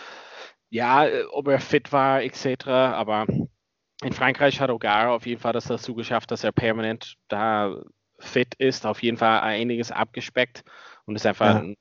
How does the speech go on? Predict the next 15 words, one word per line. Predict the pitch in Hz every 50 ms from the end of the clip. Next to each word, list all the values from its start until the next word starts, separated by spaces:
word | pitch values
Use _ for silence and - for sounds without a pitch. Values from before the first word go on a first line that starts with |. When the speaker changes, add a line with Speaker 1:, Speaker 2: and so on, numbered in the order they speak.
| _ _ _
Speaker 1:
unfassbar | - 110 104 - - 104 101 - - 104 98 92
geiler | 92 87 92 92 92
Spieler. | - - 98 95 101 98 -
Also | 78 87 95 87
der | 82 92 90 92
ist, | 90 - - -
der | - 117 120 117 117 120 123
ist, | 117 - - - _
wenn | - 127 127 117 113 127 127 127
es | 123 113 - - - - -
richtig | 139 131 - - 147 131 - -
läuft, | 139 131 135 135 131 - _
ein | 123 107 107
wirklich | - 110 107 110 104 -
Weltklasse-Spieler. | - 92 92 - - 92 85 - - - - - - 95 95